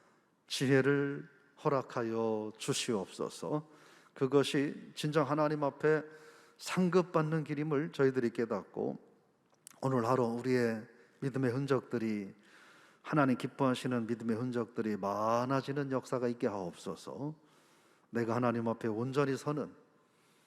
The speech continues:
타인과의 관계에서 교회 공동체 제도 안에서 내가 온전히 서는 것이 내가 거룩해지는 길이고, 내가 깊은 영성을 소유하는 길임을 기억하고, 우리가 그렇게 하나님 기뻐하시는 믿음으로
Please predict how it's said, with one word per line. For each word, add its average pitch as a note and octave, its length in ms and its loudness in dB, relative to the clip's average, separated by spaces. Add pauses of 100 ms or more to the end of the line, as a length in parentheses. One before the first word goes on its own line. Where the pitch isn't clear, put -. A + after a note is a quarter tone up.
(560)
타인과의 D3+ 520 6
관계에서 C#3+ 680 0
교회 C#3 200 4
공동체 C3 600 -2
제도 B2 380 -2
안에서 A#2+ 640 -2 (540)
내가 A#2 220 0
온전히 C3 500 2
서는 B2+ 360 -4
것이 C#3 440 -4 (560)
내가 A2 220 -4
거룩해지는 C3 720 2
길이고, G2 480 -4 (360)
내가 A2+ 200 -2
깊은 D3 380 0
영성을 C#3 440 2
소유하는 C3+ 480 0
길임을 G#2+ 320 -4
기억하고, G2+ 880 -6 (280)
우리가 A2+ 500 0 (420)
그렇게 - 200 -12
하나님 C3+ 320 0
기뻐하시는 C3+ 640 -2
믿음으로 A#2+ 720 -2